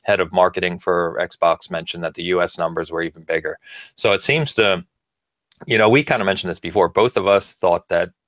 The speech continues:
most of the analysts were wrong and that, uh, you know, this was going to sell well. In fact, I know, uh, Michael <laughs> Proctor, we've talked about before,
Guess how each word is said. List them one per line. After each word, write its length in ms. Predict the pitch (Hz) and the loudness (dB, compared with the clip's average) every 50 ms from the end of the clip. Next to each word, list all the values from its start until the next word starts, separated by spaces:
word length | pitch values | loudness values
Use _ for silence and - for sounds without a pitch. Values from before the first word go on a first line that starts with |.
| _ _ | _ _
most 320 | 107 107 - 113 - - | -6 -6 -6 -6 -6 -12
of 60 | 82 | -14
the 140 | 85 87 87 | -8 -4 -2
analysts 420 | 85 95 95 92 92 90 - - | -2 0 0 -2 -4 -6 -8 -4
were 140 | - 92 90 | -4 -4 0
wrong 360 | 92 95 95 101 104 107 107 107 _ _ _ - - - _ _ _ _ - | 2 4 4 6 4 4 2 -2 _ _ _ -20 -20 -20 _ _ _ _ 0
and 300 | 85 85 85 82 82 80 | 2 2 2 0 -2 0
that, 300 | 85 82 82 82 82 82 | 2 4 4 4 2 2
uh, 380 | 82 80 82 80 80 78 76 - _ | 2 2 4 4 2 0 -2 -6 _
you 100 | - 90 | -12 -6
know, 140 | 85 85 80 | -6 -6 -4
this 200 | 78 90 90 - | -6 -8 -8 -8
was 300 | 87 82 87 87 87 87 | -6 -2 -2 -2 -2 -4
going 240 | - 85 85 85 82 | -4 -4 -4 -4 -6
to 120 | - 82 | -10 -16
sell 280 | - - 87 85 85 85 | -6 0 2 2 2 4
well. 240 | 87 85 87 90 85 | 4 2 2 2 0
In 80 | 80 | -4
fact, 320 | 80 - 87 82 80 - - | -4 0 0 0 0 0 -4
I 80 | 80 | -4
know, 400 | 80 82 85 85 85 82 82 82 | -2 0 0 0 0 0 0 0
uh, 320 | 82 80 80 80 80 78 78 | 0 0 0 0 -2 -4 -4
Michael 300 | 85 90 90 90 95 85 | -2 -2 0 0 -2 -4
<laughs> 80 | - - | 0 2
Proctor, 480 | 107 95 92 - - 101 98 101 98 | 2 2 2 0 -2 0 0 0 0
we've 180 | 92 90 82 - | 0 -4 -6 -2
talked 260 | - 87 82 - - | -2 -2 -2 -2 -2
about 200 | 85 87 82 78 | 0 0 0 0
before, 500 | 82 80 - - 95 92 92 92 92 | -2 -12 -8 -4 0 2 2 2 0